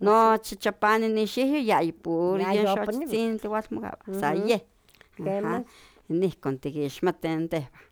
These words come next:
Speaker 2: Tehwan, neh nikihkon, pero nito, pues, kanah kan tla nikiman kimomati.
Speaker 1: Okachi kanin keh tlayimpa.
Speaker 2: Ajá, ompa.
Speaker 1: Tlaxowa kan toga, kualtzi ual,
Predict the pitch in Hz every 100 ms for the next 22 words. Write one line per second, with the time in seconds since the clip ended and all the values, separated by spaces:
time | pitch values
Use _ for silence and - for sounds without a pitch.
0 | - - 220 226 247 190 208 262 277 247
1 | 240 220 - 285 233 214 226 254 226 -
2 | 254 - - 220 220 214 - 175 180 180
3 | 196 196 202 190 269 285 196 220 220 254
4 | 285 - - - - 165 220 285 - 254
5 | 220 185 180 - 151 156 220 233 151 -
6 | 170 185 208 226 226 190 - - 135 -
7 | 147 143 - 139 139 - 170 190 147 139
8 | - 160 143 117 - - 143 120